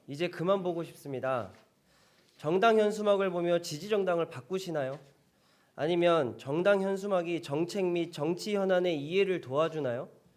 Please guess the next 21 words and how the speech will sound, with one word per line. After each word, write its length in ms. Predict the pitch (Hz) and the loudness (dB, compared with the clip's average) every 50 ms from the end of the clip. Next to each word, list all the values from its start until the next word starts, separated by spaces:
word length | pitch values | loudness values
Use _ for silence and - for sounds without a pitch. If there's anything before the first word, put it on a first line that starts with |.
| _ _ _ _ _ _ _ _ _ _ _ _ _ _ | _ _ _ _ _ _ _ _ _ _ _ _ _ _
제가 240 | - - 170 196 208 | -6 2 4 6 6
내린 260 | 202 190 185 190 185 | 6 6 6 4 4
결론은 520 | 180 175 165 165 170 175 185 185 175 151 127 | 4 2 2 2 2 4 4 4 4 4 2
아니다입니다. 880 | 117 135 165 185 185 190 170 147 135 127 117 110 120 127 127 113 92 92 - _ _ _ _ _ _ _ _ _ _ _ _ _ _ _ _ _ _ _ _ _ | 2 2 2 2 4 4 4 4 2 0 -2 -2 -2 -2 -2 -4 -6 -10 -16 _ _ _ _ _ _ _ _ _ _ _ _ _ _ _ _ _ _ _ _ _
누가 380 | - 139 160 185 226 220 208 214 | -10 -2 4 8 10 10 10 8
더 320 | 175 175 190 202 196 190 | 6 6 6 6 6 6
구민의 440 | 196 - 175 180 202 202 202 202 190 | 2 -2 2 4 6 6 6 6 4
목소리에 500 | 165 160 165 170 - 214 196 190 185 185 | 2 0 -2 -2 -2 -2 2 2 2 2
귀 240 | 180 - - 156 151 | 0 -2 -6 -8 -6
기울이는지, 880 | 170 202 196 185 170 165 151 131 123 120 113 131 135 123 110 92 90 - - _ _ _ _ _ _ _ _ - | -4 -2 0 0 0 0 0 -2 -4 -6 -6 -6 -6 -6 -6 -8 -10 -14 -20 _ _ _ _ _ _ _ _ -12
누가 400 | 139 165 170 208 202 196 185 190 | -6 4 8 10 10 10 8 6
더 320 | 151 160 175 185 180 175 | 2 4 4 4 4 2
구민의 480 | 180 - 160 175 208 220 214 208 190 185 | 0 -4 0 2 4 4 6 4 4 2
삶에, 560 | 185 175 165 160 156 165 160 165 156 151 156 - - - | 2 0 0 2 4 4 4 4 2 0 -4 -12 -20 -18
삶을 440 | - - 180 180 180 175 170 156 | -4 0 2 2 4 4 2 2
위해 380 | 147 151 156 156 160 160 156 160 - - - _ | 2 2 2 4 4 2 0 -2 -6 -16 -20 _
치열하게 580 | - - - - 269 254 247 233 233 220 202 202 | -10 -6 2 4 6 6 6 6 4 4 4 2
노력하는지 1000 | 160 151 147 156 160 151 - 156 135 127 127 117 127 143 139 120 107 87 - - - _ _ _ _ _ _ _ _ | 2 2 0 0 0 -2 -2 -4 -4 -2 -4 -4 -4 -2 -2 -2 -4 -6 -8 -14 -20 _ _ _ _ _ _ _ _
정당 500 | - 156 156 180 196 208 220 226 214 214 | -4 0 2 2 4 4 6 6 6 6
현수막 440 | 214 208 208 190 202 208 196 180 143 | 4 2 0 0 2 4 4 4 4
없이도 680 | 143 143 - - 160 143 170 170 151 127 101 - - | 2 0 -4 -6 -6 -2 0 0 0 0 -2 -4 -10